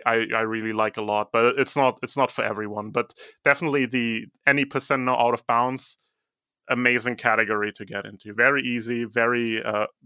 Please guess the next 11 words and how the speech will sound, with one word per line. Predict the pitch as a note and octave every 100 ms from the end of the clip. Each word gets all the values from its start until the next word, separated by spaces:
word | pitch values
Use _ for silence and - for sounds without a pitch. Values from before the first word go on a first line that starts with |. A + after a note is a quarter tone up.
| -
like, | A2+ -
very | C3 C3
easy | B2 A#2 A#2
to, | - G#2+ G#2 _ - _ _
to |
get | A2 A2
a |
first | - A2 G#2 -
run | A2 G#2+
going | G#2+ G#2 G#2 G#2
and | G2+ G2